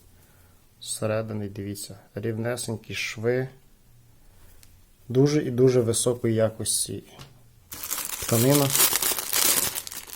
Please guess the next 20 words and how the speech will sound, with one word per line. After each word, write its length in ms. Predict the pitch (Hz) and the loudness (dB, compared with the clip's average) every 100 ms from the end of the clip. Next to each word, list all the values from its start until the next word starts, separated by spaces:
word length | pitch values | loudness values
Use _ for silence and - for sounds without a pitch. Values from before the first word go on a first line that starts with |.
| - - - - - - - - | -14 -10 -6 -4 -4 -4 -6 0
І 80 | 135 | 4
за 140 | 123 | 6
такі 340 | 139 135 - 175 | 6 4 4 4
ще 180 | - | 6
смішні 520 | 131 - 135 - 147 127 | 6 6 6 6 6 6
гроші. 380 | 123 120 - | 6 4 2
Це 160 | 107 - | -4 -4
просто, 680 | - 135 139 139 110 104 90 - | 0 0 0 0 -2 -2 -6 -6
ну, 160 | 117 95 - - - | -6 -6 -12 -20 -6
за 200 | 123 127 | 0 2
три 220 | 147 139 | 8 6
пари 380 | 139 143 156 135 | 8 8 8 2
сімдесят 920 | - - - - 117 127 - 131 - | 0 4 6 6 6 6 4 2 0
п'ять 220 | 127 113 | 0 2
гривень. 340 | 120 120 107 101 | 0 2 0 -2
Дивіться, 300 | 113 117 107 | -2 -2 -2
чорненькі 540 | - 110 123 117 - | -2 0 0 -2 -6
також 360 | - 110 - - | -10 -10 -10 -14
класні. 440 | - 131 139 147 143 - - - - - - - _ _ | -2 -2 0 -4 -8 -18 -20 -20 -20 -20 -20 -20 _ _
Ось. 300 | 107 110 - | -8 -8 -10